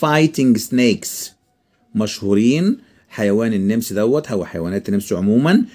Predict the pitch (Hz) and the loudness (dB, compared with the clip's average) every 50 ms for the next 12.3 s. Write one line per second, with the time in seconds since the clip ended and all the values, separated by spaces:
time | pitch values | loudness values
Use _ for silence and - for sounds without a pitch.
0 | - - - _ - 117 120 117 - - 170 175 175 175 156 113 107 101 123 135 | -18 -20 -10 _ -2 0 0 -2 0 0 0 2 2 2 0 0 0 0 2 2
1 | 147 151 151 143 147 - _ _ _ - 120 117 110 107 113 123 120 - 110 101 | 4 4 2 2 0 -6 _ _ _ -8 -6 -4 0 2 2 2 2 0 -2 -4
2 | 101 104 - 131 131 131 127 123 - - - - 113 113 123 127 117 - - 107 | -4 -2 0 2 4 4 4 2 0 -6 -8 -2 0 2 4 4 2 2 -2 -4
3 | 98 - - 92 90 92 98 110 107 98 85 76 - - _ _ _ _ - 90 | -6 -4 -4 -4 -2 -2 0 2 2 2 0 -2 -6 -12 _ _ _ _ -4 -2
4 | 104 101 98 - _ _ _ - 104 - - - - 139 139 123 107 98 110 107 | -2 -2 -2 -4 _ _ _ -8 -8 -8 -8 -6 -2 0 0 0 0 -2 -4 -4
5 | 113 110 110 - - - 92 95 104 117 123 135 156 165 170 - - - - - | -4 -6 -6 -6 -8 -6 -6 -4 -2 -2 0 0 -2 -2 -4 -10 -18 -18 -20 -20
6 | - _ - 107 107 107 101 101 95 95 92 - 104 - - 127 143 160 165 214 | -14 _ -2 0 0 0 0 0 -2 -4 -4 -6 -8 -4 -2 0 0 0 2 2
7 | 202 196 220 - - - - _ - 101 101 101 110 120 127 131 131 131 - - | 2 2 2 0 -6 -14 -20 _ -8 -6 -6 -4 -2 0 2 2 2 2 0 -4
8 | 110 104 - - 127 127 120 - 104 - 113 98 101 95 95 82 - - - _ | -6 -6 -4 -4 -4 -4 -4 -6 -6 -4 -2 -2 -2 -2 -2 -4 -6 -10 -14 _
9 | - - _ _ - 131 139 185 214 226 208 - 147 160 170 170 165 - 160 160 | -20 -20 _ _ -10 -2 2 4 4 4 2 -2 -2 0 0 0 0 0 0 0
10 | 156 151 160 151 - - 127 120 - - 156 156 151 151 - - - 147 147 156 | 0 0 -2 -2 -2 -2 -4 -2 -2 0 2 4 4 2 2 -2 -4 -4 -2 0
11 | 165 170 170 - - 135 123 127 123 123 120 113 101 110 131 143 156 151 147 - | 0 -2 -2 -4 -4 -2 0 2 2 4 2 2 2 0 0 0 0 0 0 0
12 | 139 131 123 135 117 87 | 0 2 2 2 2 0